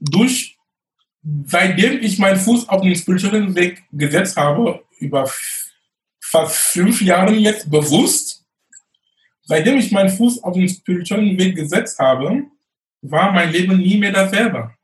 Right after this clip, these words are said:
Ich kann nie was bereuen. Weißt du was? Ich sag dir warum, auch als guter Tipp für den Zuhörer. Warum ich nicht, nichts, nichts mehr bereue im Leben. Ich sag immer, du hast keine Freunde.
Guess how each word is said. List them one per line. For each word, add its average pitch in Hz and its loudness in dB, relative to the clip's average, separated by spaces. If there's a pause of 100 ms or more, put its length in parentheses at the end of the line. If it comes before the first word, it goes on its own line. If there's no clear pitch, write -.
(1800)
Ich - -18
kann 190 4
nie 269 4
was 233 0
bereuen. 226 2
Weißt 262 -2
du 262 -2
was? 214 0
Ich 180 -4
sag 262 0
dir 214 0
warum, 139 -2
auch 151 -2
als 143 -2
guter 170 -4
Tipp 190 -4
für - -10
den 147 -6
Zuhörer. 131 -4 (1300)
Warum 170 4
ich 180 -2
nicht, 190 2
nichts, 180 0
nichts 180 0
mehr 165 -2
bereue 147 0
im 139 -4
Leben. 131 -6 (1600)
Ich 151 -4
sag 226 0
immer, 220 2 (2250)
du 175 0
hast 233 -2
keine 180 2
Freunde. 147 -2